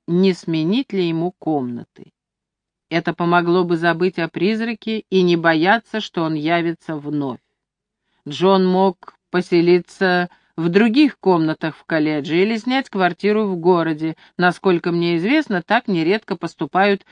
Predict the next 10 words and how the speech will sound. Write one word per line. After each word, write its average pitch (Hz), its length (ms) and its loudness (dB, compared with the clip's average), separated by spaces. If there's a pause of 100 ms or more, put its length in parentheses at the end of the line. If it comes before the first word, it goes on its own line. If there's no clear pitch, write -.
(160)
выпускники, 175 840 0
когда 180 340 0
их 175 160 -4
пребывание 180 800 0 (180)
в 165 140 -2
Оксфорде 262 560 0
подходит 190 680 -2
к - 60 -20
концу. 156 580 -4 (720)
Господи, 147 720 -6